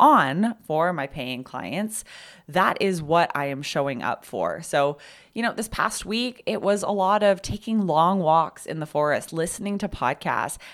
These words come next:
hanging out with my dog on the back deck, picking raspberries in my side yard,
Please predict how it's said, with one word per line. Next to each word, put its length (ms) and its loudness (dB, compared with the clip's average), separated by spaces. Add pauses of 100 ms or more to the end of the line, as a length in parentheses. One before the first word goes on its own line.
(120)
hanging 380 -2
out 100 2
with 140 -2
my 140 0
dog 400 4
on 140 -6
the 80 -4
back 340 -4
deck, 360 -4 (380)
picking 580 2
raspberries 880 2
in 180 0
my 200 0
side 420 2
yard, 480 -2